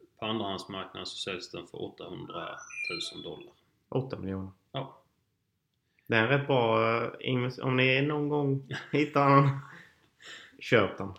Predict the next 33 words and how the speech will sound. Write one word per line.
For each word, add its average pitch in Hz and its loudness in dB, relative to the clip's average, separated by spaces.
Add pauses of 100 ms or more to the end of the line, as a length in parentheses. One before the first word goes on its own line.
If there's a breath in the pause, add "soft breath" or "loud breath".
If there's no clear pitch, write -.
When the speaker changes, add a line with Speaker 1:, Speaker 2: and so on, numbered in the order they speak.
(160)
Speaker 1:
Ja, 131 4 (260)
Speaker 2:
<laughs> 147 -8
Speaker 1:
om 127 2
ni 131 0
kan 127 0
köpa 131 0
den 107 -2
direkt 107 -2
från 95 -16
Patek. - -20 (380)
Speaker 2:
Ja. 107 -2 (340)
Speaker 1:
Patek. - -12 (1200 soft breath)
Eh, 95 -4 (160)
och 120 0
jag, 107 4 (240)
ja, 135 2
sen 127 0
har 117 4
vi 120 0
en 127 2
som 113 -4
heter 113 -6
D - -8
J 113 2 (160)
Khaled. 95 -4 (600)
Speaker 2:
Mm, 113 -2
ja, 104 -2
han 110 0
är 104 4
Speaker 1:
Eller 104 0
Speaker 2:
producent, 98 2
musikproducent. - -6
Speaker 1:
Ja. 117 -8